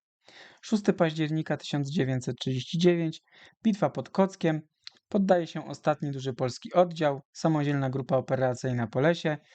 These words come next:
pod dowództwem generała Franciszka Kleberga.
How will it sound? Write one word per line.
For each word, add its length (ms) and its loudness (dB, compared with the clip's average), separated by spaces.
pod 200 2
dowództwem 420 -2
generała 440 0
Franciszka 520 -4
Kleberga. 520 0